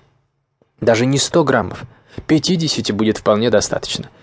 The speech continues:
И поверьте, удовольствие от этого небольшого кусочка будет гораздо ярче и полнее, чем от целого торта, съеденного вместо обеда и в попыхах, чтобы никто из семьи не увидел величину вашей порции. Неумеренное поедание тортов порождает чувство вины, порой неосознанное, но оно все же есть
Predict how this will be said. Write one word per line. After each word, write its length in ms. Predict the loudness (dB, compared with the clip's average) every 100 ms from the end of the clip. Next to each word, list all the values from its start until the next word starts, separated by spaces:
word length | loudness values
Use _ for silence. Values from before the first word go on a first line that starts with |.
| -20 -2
И 120 | 0
поверьте, 420 | 4 4 4 2
удовольствие 720 | 2 4 4 4 2 0 0 2
от 240 | 2 0
этого 400 | 0 2 2 0 -2
небольшого 580 | 0 2 2 0 0
кусочка 420 | 0 0 0 0 -2
будет 240 | -2 2
гораздо 340 | 2 2 2
ярче 420 | 2 2 2 -2 -2
и 40 |
полнее, 460 | 2 0 2 0 0
чем 180 | 0
от 140 | -2 0
целого 360 | 2 4 2
торта, 380 | 2 2 2 0
съеденного 480 | 0 0 2 2 2
вместо 380 | 2 -2 0 -2
обеда 360 | 0 0 2
и 80 | 0
в 80 | 0
попыхах, 560 | -2 0 0 0 0 -4 -16 -10
чтобы 240 | -4 0
никто 240 | 0 2 2
из 120 | 2
семьи 260 | 0 0 0
не 120 | 0
увидел 300 | 0 2 2
величину 420 | 2 -2 0 0
вашей 280 | 2 0 -2
порции. 520 | -2 -2 -2 -6 -6 -14 -20 _ _ _ _ _ _ _ _ _ _ _ -6
Неумеренное 720 | 0 2 4 4 4 4 2
поедание 540 | 2 4 4 4 2 -2
тортов 480 | 0 -2 0 -2 0
порождает 540 | 0 2 2 2 0
чувство 400 | -4 -4 0 2
вины, 400 | 4 2 0 -2
порой 320 | 0 2 4 2
неосознанное, 840 | 2 2 2 2 2 0 -2 -2
но 140 | 0
оно 180 | 0 0
все 240 | -2 0 2
же 140 | 2
есть 500 | 2 2 0 -4